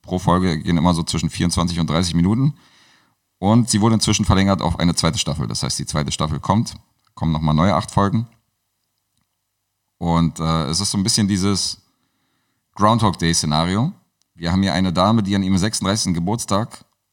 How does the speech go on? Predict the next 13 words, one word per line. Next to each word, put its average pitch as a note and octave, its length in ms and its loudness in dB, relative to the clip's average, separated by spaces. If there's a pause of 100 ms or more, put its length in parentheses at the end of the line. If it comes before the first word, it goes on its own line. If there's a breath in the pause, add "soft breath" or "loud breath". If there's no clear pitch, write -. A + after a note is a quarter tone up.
(380)
Nadja F#2 460 2
Wolwokow, G2 600 0
eine E2 180 2
Russin, A2 440 -2 (1080 soft breath)
ähm, E2 1000 2 (1040)
diese G#2+ 180 2
Nacht A2+ 200 2
endet B2 280 -2
praktisch G#2 300 -4
immer B2 180 2
mit G#2 140 0
ihrem F#2+ 160 0
Tod. A2 300 -2